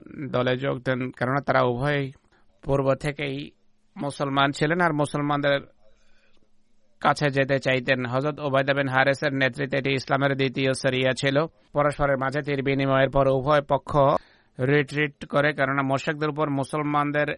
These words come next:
এতটা ত্রাস ছেয়ে যায় যে তারা ধরে নেয় মুসলমানদের অনেক বড় বাহিনী তাদের সাহায্যের জন্য পেছনে রয়েছে। তাই ভীতত্রস্ত হয়ে তারা পিছিয়ে যায় আর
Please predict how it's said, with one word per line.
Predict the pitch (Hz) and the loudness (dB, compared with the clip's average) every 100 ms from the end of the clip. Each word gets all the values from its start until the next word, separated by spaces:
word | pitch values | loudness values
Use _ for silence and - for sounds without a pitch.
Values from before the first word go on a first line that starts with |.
| - | -8
এতটা | 147 139 143 160 147 - - | -10 -6 -2 2 2 0 0
ত্রাস | 151 143 143 - - | 6 6 6 -2 -4
ছেয়ে | 151 147 151 | 0 2 2
যায় | 147 135 143 156 - | 4 4 4 0 -8
যে | 151 | -8
তারা | 143 143 143 | 0 2 2
ধরে | 139 143 | 2 0
নেয় | 147 | -2
মুসলমানদের | 139 147 147 143 143 143 | -4 -4 -2 0 2 2
অনেক | 135 139 139 135 | 2 0 -4 0
বড় | 143 143 139 143 _ - _ 135 | 4 4 2 -2 _ -20 _ -6
বাহিনী | 131 135 135 156 143 | 4 4 4 0 2
তাদের | 139 143 | 2 2
সাহায্যের | 139 139 139 139 147 143 | 0 2 2 2 -2 -2
জন্য | 143 139 139 135 180 - | -2 -2 0 -2 -4 -8
পেছনে | 139 123 147 139 | -8 -2 -2 0
রয়েছে। | 135 135 131 127 156 165 | 0 0 0 -2 -6 -6
তাই | - 160 139 147 - _ 196 | -2 -2 0 -4 -8 _ -6
ভীতত্রস্ত | 143 151 139 139 - - 147 | -2 -2 0 -2 -2 -6 -4
হয়ে | 143 143 143 | -2 -2 -2
তারা | 143 135 135 - - - - _ _ _ _ _ _ _ | 0 0 0 -4 -20 -20 -20 _ _ _ _ _ _ _
পিছিয়ে | 147 135 - 156 147 | -6 -4 -2 0 2
যায় | 143 139 185 | 4 4 2
আর | 180 151 139 135 | 2 2 4 2